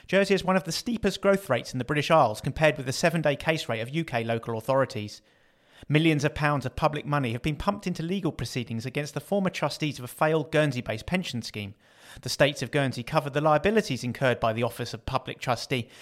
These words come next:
in the form of an annual grant that funds its legal costs.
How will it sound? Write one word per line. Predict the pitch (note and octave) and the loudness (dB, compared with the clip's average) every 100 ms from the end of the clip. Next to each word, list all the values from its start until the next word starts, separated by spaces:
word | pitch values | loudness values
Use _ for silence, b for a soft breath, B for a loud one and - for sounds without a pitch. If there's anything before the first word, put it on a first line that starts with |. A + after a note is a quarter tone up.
| B | B
in | B | B
the | D#3 | 0
form | - F#3 | 2 2
of | D#3+ | 2
an | E3 | 0
annual | D#3+ E3+ E3+ | 0 2 0
grant | D#3+ F3+ D3 | 2 4 4
that | A2 B2 - | 0 -6 0
funds | F#3+ C3 | 0 0
its | A#2+ D#3 | -4 -2
legal | E3+ C#3+ | -2 -2
costs. | - G#2 - - - | -4 -8 -8 -16 -20